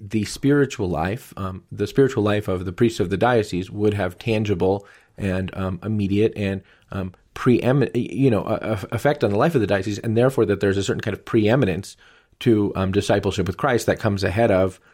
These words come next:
um, all the other things that one could say might be useful for reform, whether those are sort of programmatic things or whether those are kind of,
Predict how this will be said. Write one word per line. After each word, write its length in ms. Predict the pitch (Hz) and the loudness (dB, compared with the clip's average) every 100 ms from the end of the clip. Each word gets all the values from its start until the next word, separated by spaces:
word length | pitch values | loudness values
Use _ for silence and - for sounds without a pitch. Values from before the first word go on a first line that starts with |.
| _ _ _ _ | _ _ _ _
um, 260 | 95 98 90 | -6 -4 -2
all 160 | 110 104 | 2 2
the 120 | 101 | 4
other 140 | 95 | 2
things 280 | 98 98 90 | 2 2 2
that 140 | 95 | 2
one 140 | 98 95 | 2 2
could 160 | - 85 | 0 0
say 260 | 95 92 | 2 4
might 320 | 87 92 87 | 2 2 0
be 280 | 87 85 85 - - _ | 2 0 0 -6 -20 _
useful 440 | 110 104 - 98 90 | 0 0 2 0 0
for 320 | - 90 90 | 2 2 2
reform, 400 | 101 - 135 117 | 2 2 4 4
whether 180 | 95 95 | 2 2
those 220 | 90 92 | 2 0
are 40 | |
sort 120 | 92 85 | -4 -6
of 60 | |
programmatic 520 | - 120 107 107 101 - | 0 2 4 2 0 0
things 360 | 95 95 95 | 0 0 0
or 80 | 98 | -2
whether 220 | 92 85 | 0 0
those 200 | 85 87 | 0 -2
are 100 | 90 | -4
kind 180 | 87 | -6
of, 80 | 92 | -6